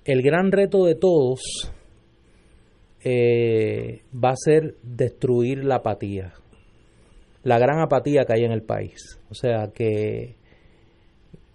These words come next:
que ese gran sector que me parece que es la gran mayoría del pueblo puertorriqueño en este momento,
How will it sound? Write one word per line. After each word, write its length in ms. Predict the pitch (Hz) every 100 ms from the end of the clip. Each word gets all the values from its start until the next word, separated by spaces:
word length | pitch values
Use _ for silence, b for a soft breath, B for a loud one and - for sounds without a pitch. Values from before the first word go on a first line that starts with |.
| _ _ - -
que 140 | 147
ese 200 | 151 180
gran 280 | 165 170 175
sector 600 | - 160 - - 180 170
que 140 | 139
me 120 | 120 117
parece 420 | 117 123 143 135
que 80 | 151
es 80 |
la 160 | 160 139
gran 260 | 123 135 156
mayoría 800 | 147 135 127 151 135 117 135 - _
del 140 | 113 107
pueblo 280 | 123 139
puertorriqueño 640 | 139 - 135 127 127 139 135
en 100 | 131
este 180 | 131 139
momento, 540 | 135 135 139 - -